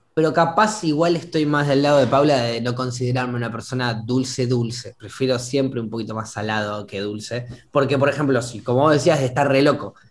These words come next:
Esa es una premisa muy loca para elegir también si te gusta lo salado o lo dulce.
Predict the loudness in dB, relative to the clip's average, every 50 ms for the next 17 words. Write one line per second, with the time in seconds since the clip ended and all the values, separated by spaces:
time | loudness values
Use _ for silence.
0 | _ _ 0 2 2 2 4 2 2 4 4 4 4 2 0 0 0 0 2 2
1 | 2 4 4 4 2 2 2 2 0 0 0 -2 -4 -4 -4 -2 -2 -2 -2 -2
2 | -4 -4 -4 -2 -2 -2 -2 -4 -6 -6 -4 -4 -4 -4 -4 -6 -6 -4 -4 -2
3 | -2 -2 0 0 -2 -4 -6 -8 -12 -20